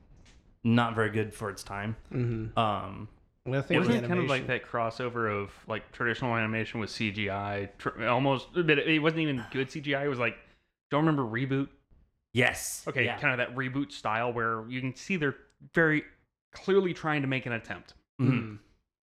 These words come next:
Speaker 3: But
Speaker 1: But it didn't.
Speaker 3: there's no actual mapping or
Speaker 1: Yeah.
Speaker 3: character development beyond
Speaker 2: Yeah.
Speaker 3: simple shapes.
Speaker 1: Yeah, it didn't quite hit that mark that it's
Speaker 2: Yeah.
Speaker 1: like, <gasps> "I love it." No, it
Speaker 2: And I
Speaker 1: Wasn't
Speaker 2: think
Speaker 1: that good.
Speaker 2: the animation is what kinda deterred me from watching a lot of the other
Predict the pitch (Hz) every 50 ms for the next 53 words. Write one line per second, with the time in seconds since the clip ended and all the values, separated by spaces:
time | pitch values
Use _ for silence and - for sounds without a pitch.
0 | _ _ - 123 117 110 104 104 123 120 139 131 120 107 127 127 123 120 113 107
1 | 107 - - 113 104 101 110 110 110 107 98 98 - - 110 104 101 101 101 104
2 | 104 101 104 98 - - - - - - - 127 113 110 - 113 107 104 98 101
3 | 110 - 104 101 - - - - 123 117 110 110 107 104 101 120 101 110 - -
4 | - 110 98 - - - - _ _ 110 98 95 95 113 - 131 131 139 160 156
5 | 151 151 131 - - - - - - 127 117 113 110 107 - 101 104 107 - -
6 | - 95 - - 98 98 - - - _ - 104 - - 110 107 107 101 101 98
7 | - - - 127 151 147 135 131 - 120 113 107 113 123 131 135 127 120 117 -
8 | - 107 107 101 92 92 92 107 107 107 101 98 - _ _ _ _ - 135 135
9 | 143 - - - 226 247 - - - - 151 156 160 139 135 127 120 117 117 117
10 | 120 120 - - 123 117 113 117 - 117 110 110 110 - - 127 120 113 110 117
11 | 110 - - 120 117 113 113 113 - - 117 110 110 110 107 - - 110 110 107
12 | 107 107 107 104 107 101 92 98 98 95 90 98